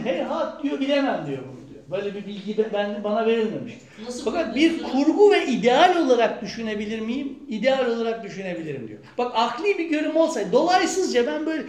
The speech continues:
Speaker 1: yani şöyle düşünün çocuklar, bakın. Ee, fazla karışık da söylemeyeyim. Yani diyelim ki biz hakikaten amaçlar krallığı gibi bir şey burada gerçekleştirmeye çalışıyoruz.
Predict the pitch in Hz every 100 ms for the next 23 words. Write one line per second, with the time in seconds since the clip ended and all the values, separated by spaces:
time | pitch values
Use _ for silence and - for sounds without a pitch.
0 | - 285 339 - 339 349 233 185 180 175
1 | 202 208 202 151 208 - - - - -
2 | - - - - - - 165 190 214 220
3 | 214 214 214 208 208 196 214 220 180 -
4 | - - - 196 240 226 - - - _
5 | _ _ _ _ _ _ _ - _ _
6 | _ _ _ _ _ _ _ _ - 135
7 | 269 403 403 370 - 330 330 - - 359
8 | - 320 330 277 - 277 - 269 285 -
9 | 311 285 269 254 240 233 240 233 247 226
10 | - 269 247 247 262 254 247 - 226 240
11 | - 240 240 254 247 208 190 147 143 110
12 | -